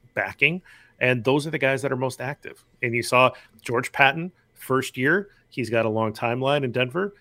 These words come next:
He made a big deal to trade a franchise great away. Les Snead, L A, they're all in. Like, he's got, he's got the,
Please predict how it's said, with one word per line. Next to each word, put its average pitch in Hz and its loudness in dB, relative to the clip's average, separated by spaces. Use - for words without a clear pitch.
He 117 -8
made 110 0
a 123 0
big 135 0
deal 127 -2
to - -12
trade 113 -2
a 110 -2
franchise 127 -2
great - -6
away. 107 -4
Les 120 0
Snead, 160 0
L 123 2
A, 165 6
they're 131 4
all 131 4
in. 127 0
Like, 104 -6
he's - -8
got, 131 4
he's 120 -8
got 120 2
the, 127 -2